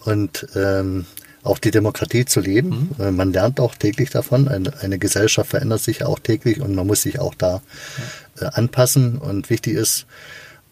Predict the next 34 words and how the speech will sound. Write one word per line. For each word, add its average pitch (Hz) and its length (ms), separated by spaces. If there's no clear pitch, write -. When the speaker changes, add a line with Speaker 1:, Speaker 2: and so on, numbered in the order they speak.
Speaker 1:
äh, 101 260
die 101 100
leiseste 95 540
Stimme 139 400
zu 139 240
hören. 165 320
Speaker 2:
Mhm. 113 140
Speaker 1:
Also 127 220
angefangen 104 400
von 90 160
den 90 120
Kindern, 147 320
von 101 180
den 90 100
Jugendlichen, 120 720
wo, 104 360
äh, 95 240
bedrückt - 520
das - 160
eine 101 140
oder 101 100
andere 95 220
Problem. 101 580
Und 95 500
ja, 101 320
wir 101 240
versuchen 127 380
dann 107 400
auch - 260
gemeinschaftlich 117 840
die - 80
Probleme 101 460
zu - 140
lösen. 135 520